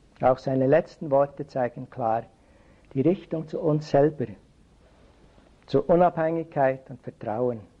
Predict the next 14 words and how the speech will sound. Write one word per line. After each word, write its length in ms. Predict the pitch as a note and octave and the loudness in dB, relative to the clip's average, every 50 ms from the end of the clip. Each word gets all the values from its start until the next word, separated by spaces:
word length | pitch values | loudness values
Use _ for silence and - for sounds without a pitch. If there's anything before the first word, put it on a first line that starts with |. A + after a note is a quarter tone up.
| _ _ _ _ _ _ _ _ _ _ _ _ _ _ - | _ _ _ _ _ _ _ _ _ _ _ _ _ _ -6
sagte 460 | - A#2 A2+ A2+ - - - - A#2 | -2 0 0 0 -2 -6 -16 -10 -8
er 180 | A2+ A2+ A2+ - | -8 -6 -8 -8
in 160 | B2 A#2+ A#2+ | -10 -10 -10
einem 240 | A#2+ A#2 A#2+ A#2+ A#2+ | -8 -6 -6 -8 -8
seiner 300 | - - A#2 A#2 A2+ A#2 | -10 -12 -12 -10 -8 -4
letzten, 580 | A#2 A#2+ C3 C3+ - - - - - C3 C3 - - - - | 0 0 0 0 -2 -8 -18 -12 -8 -8 -8 -8 -12 -14 -10
ähm, 300 | C#3 A2+ A2+ A2+ A2+ A2+ - _ _ _ _ _ - - - - _ - - - _ _ - _ _ _ _ _ _ _ _ _ _ _ _ _ _ _ - _ _ _ _ - - _ - | -8 -8 -8 -8 -10 -14 -18 _ _ _ _ _ -20 -20 -20 -20 _ -20 -20 -20 _ _ -20 _ _ _ _ _ _ _ _ _ _ _ _ _ _ _ -20 _ _ _ _ -20 -16 _ -2
Belehrungen, 640 | B2+ B2 C3+ C#3+ D3 D3 C#3+ C#3+ C#3+ C3+ C3+ C#3+ C3 - _ _ _ _ _ _ _ _ _ _ _ - _ _ _ _ | 2 4 6 6 6 6 4 2 2 -2 -4 -6 -8 -12 _ _ _ _ _ _ _ _ _ _ _ -20 _ _ _ _
„Seid 280 | - - D3+ E3 D#3+ - | -4 0 0 0 0 -2
ein 200 | D3+ D3+ D3 D3+ | -2 0 0 2
Licht 320 | E3+ F#3 F#3 - - _ | 2 0 -2 -6 -16 _
für 140 | - D#3 C#3+ | -4 0 2
euch 200 | C#3+ C#3+ C#3 - | 2 2 2 -2
selber. 380 | - C#3 B2+ B2 A#2 - - | -4 -4 -2 -2 -4 -6 -10